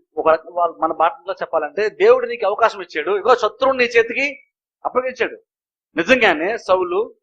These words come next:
దావీదు శత్రువే, నేను చంపాలని చూస్తున్నా శత్రువే. కానీ ఆ రోజున వాళ్ళు, ఇగో నీకు ఇష్టం వచ్చినట్టు చెయ్యి అన్నప్పుడు ఆయనకి ఇష్టం వచ్చినట్టు చేసినా దావీదుని ఎవరు మనుష్యుడు క్వశ్చన్ చేసే అవకాశం లేనే లేదు అక్కడ.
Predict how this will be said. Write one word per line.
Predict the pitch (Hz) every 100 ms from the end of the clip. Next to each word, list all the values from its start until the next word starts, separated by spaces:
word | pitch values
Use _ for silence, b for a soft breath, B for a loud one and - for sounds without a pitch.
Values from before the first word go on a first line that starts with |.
| _ _ -
దావీదు | 143 170
శత్రువే, | 175 160 185 160 - _ -
నేను | 160 156
చంపాలని | 160 196 180
చూస్తున్నా | 170 196 202
శత్రువే. | 190 202 139 - _ _ _ _ _
కానీ | 160 226 190 202 196 -
ఆ | 123
రోజున | 151 196 208
వాళ్ళు, | 180 165 156 175 165
ఇగో | 175 240 - _ _ _
నీకు | 202 202
ఇష్టం | -
వచ్చినట్టు | 262 285 285 269
చెయ్యి | 254 - - _ _ _ _ _ _ _ _ _ -
అన్నప్పుడు | 143 160 160 185
ఆయనకి | 165 165
ఇష్టం | - 202
వచ్చినట్టు | 190 -
చేసినా | 180 - 175 190
దావీదుని | 180 156 170 160 151
ఎవరు | 165 170 -
మనుష్యుడు | 190 - 208
క్వశ్చన్ | 190 175 190 180
చేసే | 180 - 180
అవకాశం | 175 160 170 170 175
లేనే | 151 165
లేదు | 156 139
అక్కడ. | 113